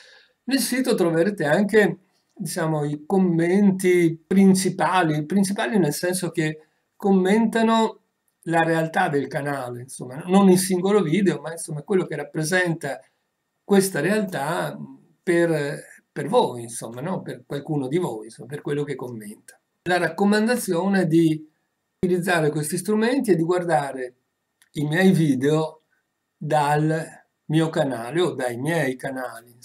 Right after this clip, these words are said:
Poi qualcosa, mm, ho cercato di fare anche su Facebook, insomma, c'è una pagina che è anche l'Ascolta Libri e poi c'è una pagina dedicata ai fratelli Karamazov. Chi utilizza Facebook, eh, se vuole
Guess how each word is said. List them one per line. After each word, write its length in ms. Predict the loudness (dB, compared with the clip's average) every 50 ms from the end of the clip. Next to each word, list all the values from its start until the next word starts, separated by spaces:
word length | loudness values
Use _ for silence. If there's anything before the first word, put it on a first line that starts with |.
| -20 -20 -20 _ _
Poi 160 | -2 0 2
qualcosa, 500 | 2 2 2 2 2 2 4 2 2 2
mm, 200 | 0 -4 -8 -10 -16 -20 _ _ -20 -20 _ -14 -12
ho 40 |
cercato 460 | -6 -6 -6 -2 0 0 2 2 2 0
di 120 | 0 -2
fare 280 | -2 0 0 0 0 0
anche 340 | 0 0 -2 -2 -4 -6 -6
su 140 | -8 -8 -6
Facebook, 600 | -2 0 0 2 2 0 -2 -4 -6 -6 -6 -6
insomma, 280 | -8 -8 -8 -8 -8 -6
c'è 120 | -4 -2
una 200 | 0 0 0 0
pagina 500 | 0 -2 -2 -2 -2 0 0 0 0 -2
che 120 | -2 -2 -2
è 20 |
anche 240 | -2 -2 -2 -2 -4
l'Ascolta 480 | -4 -4 -4 -4 -4 -4 -4 -2 -2 -2
Libri 320 | 0 0 0 0 0 -2
e 40 | -2
poi 180 | -2 -2 -4 -4
c'è 140 | -4 -4 -6
una 180 | -4 -6 -6
pagina 640 | -8 -8 _ -2 0 0 0 2 2 2 2 2 0
dedicata 520 | 0 -4 -6 -4 -2 -2 -2 -2 -2 -2
ai 80 | -4 -4
fratelli 480 | -4 -6 -8 -6 -4 -4 -4 -4 -4
Karamazov. 1000 | -4 -6 -8 -6 -6 -6 -6 -8 -8 -12 -12 -12 -12 -12 -12 -12 -12 -12 -12 -12 -16 _ _ _ _ _ _ _ _ _ _ _ _
Chi 140 | _ -4 -2
utilizza 500 | -2 -2 0 0 0 0 0 0 0 -2
Facebook, 680 | 0 0 0 2 2 2 2 0 -2 -6 -6 -6 -6
eh, 240 | -6 -6 -6 -8 -8
se 200 | -10 -10 -8 -6
vuole 640 | -4 -2 0 0 2 2 2 0 0 -2 -6 -8 -12